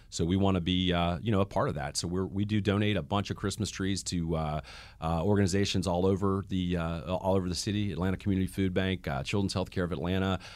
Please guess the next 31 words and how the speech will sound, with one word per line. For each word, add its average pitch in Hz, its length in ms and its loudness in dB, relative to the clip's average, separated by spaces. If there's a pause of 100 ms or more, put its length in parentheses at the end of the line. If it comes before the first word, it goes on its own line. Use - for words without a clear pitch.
(180)
uh, 85 280 2
among 95 260 6
others. 104 480 0
And, 87 260 0
um, 82 260 -2
we 95 140 2
actually 107 240 -2
do 95 140 0
a 98 160 0
lot 92 180 2
of 95 80 -4
fundraising 85 520 -2
as 73 100 -6
well 85 320 -2
with, 80 300 -4
uh, 78 200 0
with 80 200 -4
wreath 95 160 2
sales 82 300 -2
through 82 180 -2
our, 82 200 0
uh, 78 200 0
our 80 180 -2
wreaths 92 260 2
company, 73 300 -4
which 73 180 -4
is 78 80 -4
tradition 87 400 -2
wreaths 90 220 0
dot 76 220 -2
com. 78 240 -2